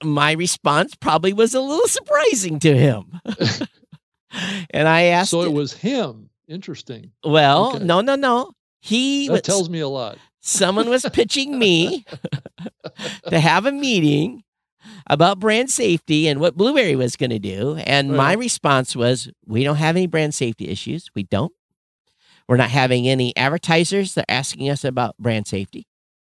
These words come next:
Speaker 1: I don't." And then I went into my whole thing about brand safety is just a disguise for,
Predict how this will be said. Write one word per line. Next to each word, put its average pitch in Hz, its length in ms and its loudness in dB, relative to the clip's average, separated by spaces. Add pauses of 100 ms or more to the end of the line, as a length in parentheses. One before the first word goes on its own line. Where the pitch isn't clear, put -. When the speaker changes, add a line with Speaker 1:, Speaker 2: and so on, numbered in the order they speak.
(1040)
Speaker 1:
I 139 80 2
don't." 143 180 0 (300)
And 143 120 4
then 147 140 4
I 135 80 0
went 147 160 0
into 160 160 -2
my 151 300 2 (440)
whole 147 300 4
thing 196 480 0
about 127 400 2 (300)
brand 135 240 -2
safety 156 320 -4
is 135 120 -6
just - 400 -2
a 131 80 -4
disguise 135 760 0
for, 143 520 -2